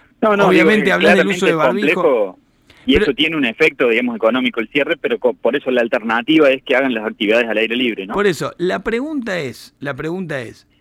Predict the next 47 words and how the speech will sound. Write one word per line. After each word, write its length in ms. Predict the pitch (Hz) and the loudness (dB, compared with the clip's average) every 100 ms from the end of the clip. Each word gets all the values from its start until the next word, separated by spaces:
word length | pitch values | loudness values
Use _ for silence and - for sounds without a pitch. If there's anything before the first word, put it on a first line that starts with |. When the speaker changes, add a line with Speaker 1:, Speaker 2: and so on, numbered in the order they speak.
| _ _ _ _ _ _ | _ _ _ _ _ _
Speaker 2:
¿qué 140 | 247 | -8
te 160 | - 240 | -6 -4
llevaría 400 | 202 202 254 269 | -2 -2 -4 -6
a 40 | |
vos, 200 | 233 196 | -4 -4
si 100 | - | -6
tuvieses 340 | 120 143 170 175 | -8 -6 -4 -4
la 80 | 147 | -4
posibilidad 340 | 135 139 160 | -8 -6 -8
de 40 | |
tomar 180 | 147 156 160 | -8 -8 -8
esas 160 | 139 | -8
decisiones, 420 | 135 131 185 180 | -10 -10 -8 -6
a 120 | 135 120 | -6 -10
as-, 220 | 120 123 | -14 -16
asesorar 580 | 120 120 123 127 139 160 | -14 -12 -10 -8 -6 -6
a 120 | 147 | -6
quien 180 | 123 123 | -8 -12
las 140 | 123 - | -12 -6
toma, 500 | 185 160 160 220 - _ _ _ | -4 -2 -2 -4 -12 _ _ _
a 160 | - 151 | -6 -6
decir, 360 | 156 180 240 | -2 -4 -2
"Este 240 | 214 240 214 | -2 0 0
es 80 | 180 | -2
el 80 | |
momento 640 | 165 160 180 170 202 202 - _ - | -2 -2 -4 -4 -2 -4 -6 _ -10
de 80 | 143 | -4
volver 300 | 156 175 180 | -2 -2 -2
a 20 | |
un 100 | 165 | -4
cierre 280 | 180 175 170 | -2 -2 -4
estricto", 640 | - 214 208 165 220 254 _ - | -6 -6 -6 -6 -8 -8 _ -12
o 120 | 143 | -8
en 60 | 165 | -4
realidad, 480 | 170 170 175 190 170 | -4 -2 -2 -4 -4
no, 240 | 170 135 | -4 -4
es 160 | 143 170 | -4 -6
el 80 | |
momento 400 | 165 165 185 170 | -6 -8 -8 -8
de 160 | 160 175 | -6 -6
convivir 480 | 165 147 156 175 170 | -6 -8 -6 -6 -6
con 160 | 170 | -8
estas 220 | 156 151 139 | -8 -8 -8
medidas 260 | 135 151 | -8 -10
que 80 | 135 | -10
vos 140 | 131 | -10
planteás? 600 | 127 120 113 117 92 - | -10 -12 -12 -12 -14 -20